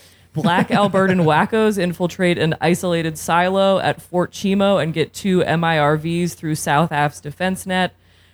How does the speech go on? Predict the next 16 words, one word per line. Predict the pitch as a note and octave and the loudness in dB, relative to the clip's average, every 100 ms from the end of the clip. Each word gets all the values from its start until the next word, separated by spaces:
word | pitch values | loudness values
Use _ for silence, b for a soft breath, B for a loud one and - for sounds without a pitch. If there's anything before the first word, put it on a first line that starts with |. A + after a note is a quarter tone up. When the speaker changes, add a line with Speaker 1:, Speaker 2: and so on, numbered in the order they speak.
| b | b
Speaker 1:
North | B3 C#4+ C#4+ | -2 -2 -2
Korea | B3 A3+ G#3+ G3+ | -2 0 2 2
invades | F3+ F3 E3+ D#3+ | 0 0 0 -2
South | - A3+ A3 - | 0 0 0 -2
Korea, | G#3+ G3+ G3 G3 G3 | 0 2 2 0 -4
vice | - C3 B2+ | -8 -6 -6
versa. | - D3+ D3+ D#3 C#3 C#3+ b b b | -4 -4 -2 -2 0 -2 b b b
Amnat | F3 F#3 F#3+ F#3+ | -2 0 2 2
is | D#3 D#3+ | 0 0
within | E3 D#3+ D#3 | 0 0 -2
seventy-two | C#3+ G#3+ A#3 A3 - F#3 | -2 0 0 0 0 0
hours | E3+ E3+ E3+ D#3 | 2 2 2 0
of | D3 | -4
putting | F#3 D#3+ D3 | -4 -2 -4
an | A#2 | -4
in-, | D3+ D3 | -4 -6